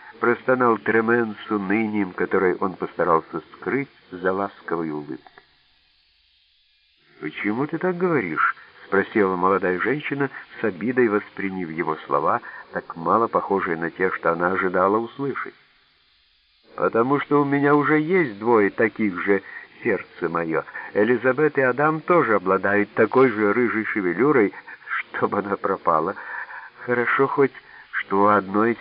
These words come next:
серые глаза, а у другого как сливы, но скоро, наверное, станут голубыми". "Я надеюсь,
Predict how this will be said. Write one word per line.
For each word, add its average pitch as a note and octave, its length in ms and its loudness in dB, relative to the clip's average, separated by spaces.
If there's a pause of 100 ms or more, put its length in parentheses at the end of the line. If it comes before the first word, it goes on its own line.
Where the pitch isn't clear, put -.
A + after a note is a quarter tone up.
серые A#2+ 320 2
глаза, F#2+ 460 2
а E2+ 40 4
у F#2 160 2
другого G2+ 440 0
как - 260 -4 (120)
сливы, F2 460 -2 (320)
но G2 200 2
скоро, A2 260 2
наверное, G2+ 500 2
станут F2+ 320 -2 (520)
голубыми". D#2+ 640 -4 (2500)
"Я F#2+ 200 0
надеюсь, G#2 480 0